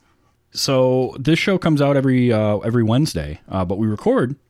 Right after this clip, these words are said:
Sunday nights right here, uh, twitch dot T V slash T V's Travis. If you wanna join, uh, be like Phelan and Locutus and a Wicked Kitten and Oddly Normal One,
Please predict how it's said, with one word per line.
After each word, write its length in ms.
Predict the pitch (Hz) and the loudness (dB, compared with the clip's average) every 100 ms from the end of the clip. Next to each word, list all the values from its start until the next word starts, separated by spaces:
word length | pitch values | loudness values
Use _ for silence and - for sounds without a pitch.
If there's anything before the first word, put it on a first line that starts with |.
| - | -6
Sunday 280 | 131 107 | 0 0
nights 520 | 104 156 - - - - | 2 0 -2 -6 -12 -14
right 280 | - 101 95 | -6 -4 -2
here, 320 | 101 101 101 98 | -2 -2 -2 -2
uh, 160 | 87 | -4
twitch 300 | 85 160 170 | -2 -2 -2
dot 160 | 131 113 | -4 -4
T 140 | - | -2
V 160 | 120 120 | -2 -2
slash 360 | - 92 92 - | -4 -4 -6 -6
T 140 | 104 | -6
V's 160 | 92 90 | -4 -4
Travis. 360 | - 110 92 | -4 -4 -4
If 100 | 87 | -6
you 60 | 90 | -6
wanna 180 | 95 90 | -4 -4
join, 460 | 92 95 95 98 - | -4 -2 -2 -4 -6
uh, 240 | 95 90 | -6 -4
be 160 | 87 101 | -4 -4
like 180 | 95 - | -4 -4
Phelan 640 | - 113 113 117 117 117 - | -2 -2 -2 -2 -2 -4 -4
and 180 | 92 90 | -6 -6
Locutus 800 | 87 - 123 117 117 - - - | -6 -4 -2 -2 -4 -8 -12 -12
and 600 | 90 87 87 85 85 - - | -8 -6 -6 -6 -10 -14 -14
a 80 | |
Wicked 360 | 80 98 - 90 | -8 -8 -8 -10
Kitten 220 | 123 113 | -10 -8
and 140 | 110 82 | -8 -8
Oddly 280 | 92 98 | -8 -6
Normal 340 | 92 104 113 113 | -4 -4 -4 -4
One, 320 | 120 123 131 | -4 -4 -8